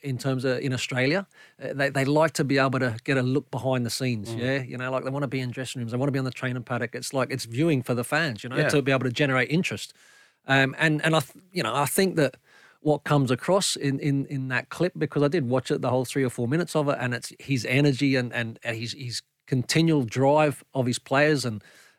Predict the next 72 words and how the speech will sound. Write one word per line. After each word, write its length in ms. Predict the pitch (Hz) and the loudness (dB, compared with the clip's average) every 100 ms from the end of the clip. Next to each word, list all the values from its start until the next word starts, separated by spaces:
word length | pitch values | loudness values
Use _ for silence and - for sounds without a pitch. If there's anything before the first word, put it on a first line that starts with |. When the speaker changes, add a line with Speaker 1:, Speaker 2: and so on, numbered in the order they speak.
| - | -4
Speaker 1:
um, 260 | 120 120 | -2 -2
you 80 | 139 | -2
know, 220 | 135 139 | -2 -2
the 160 | 151 135 | -2 0
ball 220 | 123 156 | 4 6
may 180 | 151 156 | 6 4
be 80 | 143 | 4
wi-, 240 | 139 143 | 4 2
wide 320 | 135 139 147 | 2 4 4
out 80 | 147 | 4
on 80 | 139 | 2
the 80 | 127 | 0
left, 240 | 151 143 | 0 0
but 100 | 139 | 0
just 160 | 143 - | 0 0
because 340 | 147 156 127 | -2 -2 0
you're, 180 | 147 143 | 2 4
you're 120 | 143 | 2
sitting 260 | 135 160 156 | 0 -2 0
in 100 | 151 | 2
that 160 | 143 139 | 2 4
area 180 | 147 | 4
on 80 | 143 | 4
the 60 | 139 | 4
right-hand 400 | 147 147 139 123 | 4 4 4 2
side, 200 | 147 151 | 2 4
don't 180 | 165 165 | 2 2
think 180 | 156 | 0
that 80 | 147 | 2
you're 100 | 143 | 2
not 160 | 156 151 | 4 4
involved. 540 | 127 139 180 175 139 | 4 2 2 -2 -2
Be 160 | 151 147 | 2 4
ready, 240 | 143 160 | 4 4
be 160 | 139 156 | 2 2
on 80 | 156 | 0
your 100 | 131 | 0
toes, 320 | 143 165 156 | 2 2 2
be 180 | - 147 | 0 2
ready 200 | 147 143 | 4 2
to 80 | 147 | 2
go 180 | 143 | 2
forward. 440 | 135 - 151 165 151 - - - - _ _ | 0 2 2 2 -2 -12 -20 -20 -20 _ _
He 120 | 147 156 | 2 4
wants 280 | 165 180 | 6 4
to 140 | - - 160 | 2 2 4
overwhelm 680 | 165 147 127 139 156 147 117 - - | 4 4 4 4 4 2 -2 -12 -4
his 200 | 135 127 | 0 0
opponent, 440 | - 139 165 165 | 0 2 2 0
Rob. 300 | 139 117 92 - | -2 -4 -4 -12
Speaker 2:
Mm-hmm. 400 | 120 123 123 120 | -4 0 2 0
Speaker 1:
Um, 240 | 120 117 - _ _ _ _ _ | -2 -6 -12 _ _ _ _ _
that's, 300 | 147 147 - | -4 -2 0
that's 200 | 156 - | 0 0
a 40 | 156 | 0
big 220 | 160 135 | -2 0
thing 160 | 160 | 0
about 240 | 165 165 156 | 2 2 2
Ange 160 | 151 | 0
Postecoglou. 420 | - 139 - 135 127 | -2 -6 -4 -2 0
He 80 | |
wants 380 | 135 135 170 165 | 0 4 2 2
to 100 | 165 | -4
play 240 | - 151 151 | -2 0 2
the 100 | 131 | 0
game 280 | 135 131 - | -2 -4 -4
at 120 | 127 | -2
a 40 | |
million 400 | 123 123 139 131 | -2 0 0 0
miles 360 | 127 123 123 113 | 0 0 0 -2
an 100 | 120 | -2
hour, 320 | 139 123 | -2 -4